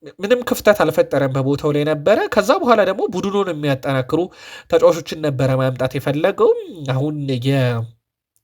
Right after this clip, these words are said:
ፍለረን ቨርዝ ዝውውር ጉዳይ ኦልሞስት በቃል ደረጃ ተስማምቷል። የሚጠበቀው አንድ መቶ ሀምሳ ሚሊዮን ዩሮ እንደነበር ይታወቃል። የዓለማችን ሶስተኛ ውዱ ዝውውር ይሆናል።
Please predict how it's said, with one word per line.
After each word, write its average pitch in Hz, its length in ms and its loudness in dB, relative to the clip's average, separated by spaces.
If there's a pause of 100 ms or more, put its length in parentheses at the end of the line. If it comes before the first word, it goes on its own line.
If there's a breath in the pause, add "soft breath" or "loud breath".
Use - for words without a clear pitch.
(280)
ፍለረን 156 540 4
ቨርዝ 147 340 0
ዝውውር 139 400 0
ጉዳይ 135 400 4 (540 loud breath)
ኦልሞስት 160 400 4
በቃል 139 280 2
ደረጃ 135 300 2
ተስማምቷል። 196 580 -4
የሚጠበቀው 151 540 -2
አንድ 139 200 0
መቶ 139 180 -2
ሀምሳ 135 300 -2
ሚሊዮን 143 540 0
ዩሮ 139 180 2
እንደነበር 131 520 0
ይታወቃል። 165 560 2 (160)
የዓለማችን 143 920 2
ሶስተኛ 151 420 -2 (100)
ውዱ 143 320 0
ዝውውር 139 300 2
ይሆናል። 123 320 2